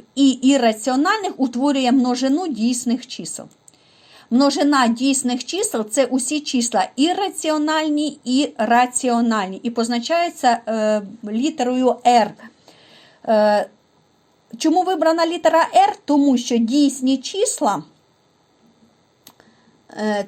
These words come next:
це, е, числа в перекладі з слова real, тобто той, що існує. Тобто всі числа, які існують, називаються літер-, дійсними числами і позначаються літерою R,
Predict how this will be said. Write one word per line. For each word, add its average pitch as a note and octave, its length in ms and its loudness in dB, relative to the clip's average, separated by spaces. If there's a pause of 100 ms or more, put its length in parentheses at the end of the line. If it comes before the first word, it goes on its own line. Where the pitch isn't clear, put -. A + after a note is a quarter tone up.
це, E4 360 2 (160)
е, A#3 340 2
числа C#4 800 0
в A#3 460 0
перекладі C4+ 760 0
з A#3 340 0 (160)
слова C#4 580 2
real, A3 640 2
тобто A3 520 2 (960)
той, E4 180 2
що - 240 -2
існує. C4+ 800 2 (520)
Тобто A#3+ 280 0
всі D4 560 -2
числа, C#4+ 420 0
які A3 340 0
існують, A#3+ 1080 0 (120)
називаються A#3+ 720 -2
літер-, A#3+ 440 -2
дійсними G#3+ 500 -2
числами G3 440 -8
і G3 40 -12
позначаються A3+ 680 -2
літерою A#3 600 0 (120)
R, G#3+ 220 2